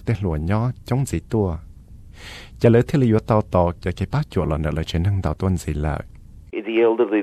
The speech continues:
Speaker 2: that we come into contact with, they're very, they're very trusting of their children, very trusting of their children, and, uh, and they won't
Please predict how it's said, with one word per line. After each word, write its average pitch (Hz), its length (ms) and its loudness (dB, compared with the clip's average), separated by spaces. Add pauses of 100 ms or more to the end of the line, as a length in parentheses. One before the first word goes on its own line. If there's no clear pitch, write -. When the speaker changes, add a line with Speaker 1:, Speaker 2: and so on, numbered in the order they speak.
Speaker 2:
that 104 120 0
we 107 160 0 (120)
come 104 200 -2
into 98 140 -8 (100)
contact 95 240 -6
with, 107 140 -2
they're 110 240 -2
very, 139 200 0 (220)
they're 110 180 -2
very 110 120 0 (100)
trusting 117 400 -2 (100)
of 98 40 -6 (120)
their 95 160 2 (120)
children, 113 340 -2 (360)
very 110 160 0 (100)
trusting 92 420 -10
of 80 100 -12
their 90 200 -4
children, 90 280 -4 (120)
and, 90 80 -8 (640)
uh, 87 380 0
and 95 160 -4
they 131 80 0
won't 131 380 0